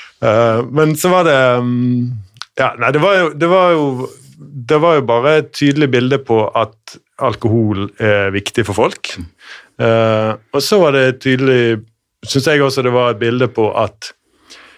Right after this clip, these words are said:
Speaker 1: på noe som vi har sett i, i alle f-, alle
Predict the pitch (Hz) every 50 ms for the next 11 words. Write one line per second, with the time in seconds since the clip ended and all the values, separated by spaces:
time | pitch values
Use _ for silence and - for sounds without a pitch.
0 | _ _ _ - - 135 135 139 160 170 165 190 180 165 160 156 151 - - 170
1 | - - - - 143 135 131 131 131 127 117 - 147 143 143 - 156 160 170 185
2 | 185 175 - - - - - - - _ - 151 151 151 156 160 170 170 170 170